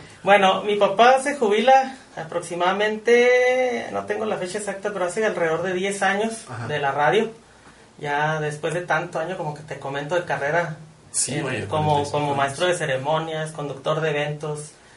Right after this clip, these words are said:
Speaker 1: cronista de básquetbol y, pues, periodista de radio.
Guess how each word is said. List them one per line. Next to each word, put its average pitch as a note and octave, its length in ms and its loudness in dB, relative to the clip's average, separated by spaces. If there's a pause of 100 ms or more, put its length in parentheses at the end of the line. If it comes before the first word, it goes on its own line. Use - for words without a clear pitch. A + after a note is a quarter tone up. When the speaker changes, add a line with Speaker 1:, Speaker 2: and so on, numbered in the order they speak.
(240)
Speaker 1:
cronista D3+ 400 -2
de E3 60 4
básquetbol E3 800 2
y, D#3 60 -8
pues, D3 160 -10
periodista D3 600 -6 (560)
de C#3+ 280 -4
radio. F#3 440 4